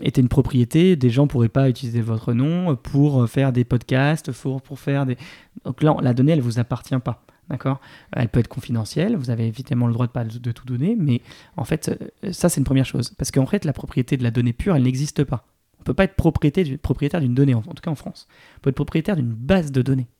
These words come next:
C'est pas pareil. C'est-à-dire que je produis une base de données, j'ai mis de l'argent et du coup humain pour produire une base de données, c'est cette base de données qui a de la valeur. C'est ça qui est intéressant déjà. C'est vraiment la base de données qui a de la valeur et pas la donnée en tant que telle. Et après, bah, justement,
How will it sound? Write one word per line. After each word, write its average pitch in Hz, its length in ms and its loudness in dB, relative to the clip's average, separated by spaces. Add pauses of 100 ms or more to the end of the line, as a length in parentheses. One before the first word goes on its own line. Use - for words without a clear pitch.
(280)
C'est - 120 -10
pas 175 80 0
pareil. 131 260 2 (580)
C'est-à-dire - 180 -2
que 117 60 -6
je 120 80 2
produis 175 300 4
une 185 80 6
base 135 140 4
de 120 80 0
données, 117 320 2
j'ai 127 160 -2
mis 117 140 2
de 120 60 0
l'argent 123 400 0 (360)
et 143 160 6
du 123 140 -4
coup - 260 -4
humain 143 300 4 (260)
pour - 140 -14
produire 156 480 4
une 143 80 8
base 127 160 4
de 120 60 4
données, 143 200 4
c'est - 160 -6
cette 123 120 -4
base 143 180 0
de 135 60 0
données 131 220 2
qui 143 120 -6
a - 20 -8
de 139 40 -6
la - 60 -6
valeur. 143 240 -6 (920)
C'est 151 160 -6
ça 160 120 0
qui - 80 -2
est 143 40 4
intéressant 127 340 0
déjà. 123 220 -4 (320)
C'est - 140 -8
vraiment 143 220 4
la 131 100 4
base 127 380 2
de 139 80 4
données 139 240 6
qui 127 120 -4
a 120 40 0
de 120 60 -2
la 117 80 0
valeur 113 240 0 (240)
et 131 60 -4
pas 147 180 0
la 139 80 4
donnée 131 200 6
en 131 80 4
tant 123 120 0
que 117 60 -6
telle. - 260 -6
Et 131 100 0
après, 185 300 2
bah, 147 120 0
justement, 139 480 0